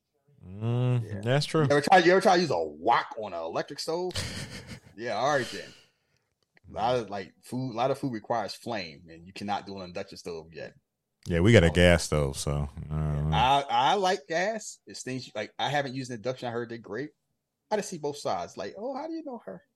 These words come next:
Speaker 2: That's, that's the quickest side.
Speaker 1: <laughs>
Speaker 2: It's like, it's like Claire. "Oh, she don't look nothing like our baby. Our, our Claire." Yeah, he was jerking off to his, his daughter.
Speaker 1: Stop saying that. She's nothing like our Claire.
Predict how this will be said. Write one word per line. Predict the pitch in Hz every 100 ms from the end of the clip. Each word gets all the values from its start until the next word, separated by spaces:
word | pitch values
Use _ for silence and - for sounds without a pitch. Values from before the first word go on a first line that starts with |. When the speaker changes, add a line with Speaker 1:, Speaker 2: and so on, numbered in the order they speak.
| _
Speaker 2:
That's, | - 131 -
that's | - 117
the | 95 - -
quickest | - -
side. | - 50 - _
Speaker 1:
<laughs> | _ -
Speaker 2:
It's | - 104 82 - - -
like, | -
it's | -
like | 165 -
Claire. | 190 147 107 190 -
"Oh, | 285
she | - 233
don't | 202
look | 175
nothing | 262 185
like | 165
our | 131 -
baby. | 110 - - 110
Our, | 151
our | 113 -
Claire." | - - 110 104 - _ _ _
Yeah, | 101 98 87 - _ -
he | 101
was | 87
jerking | - 135 127 110 113
off | 110
to | -
his, | - 104 - _ _
his | 110 110
daughter. | - 98
Speaker 1:
Stop | - 214 156
saying | 143 104
that. | 92 80
She's | - 151
nothing | 151 127
like | 104 90 90
our | 95 95
Claire. | 85 73 71